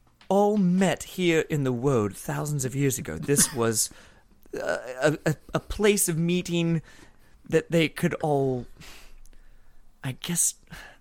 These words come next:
Speaker 1: that's what we're not sure of, what they were doing here. But we do know that there were embassies of sorts where they would be able to travel from their respective realms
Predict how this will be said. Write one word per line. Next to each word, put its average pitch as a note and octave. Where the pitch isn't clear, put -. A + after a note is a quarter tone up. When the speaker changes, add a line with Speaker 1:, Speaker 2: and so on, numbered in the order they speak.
Speaker 1:
that's G3
what F#3+
we're E3
not F3
sure F3
of, -
what C#3
they C#3+
were C3
doing D3+
here. A2
But C3
we D#3
do A3+
know C3
that A2+
there B2
were A#2
embassies A#2+
of F2
sorts -
where A#2+
they A#2+
would A2+
be A2
able G#2+
to -
travel -
from A2
their G2+
respective A#2
realms G#2+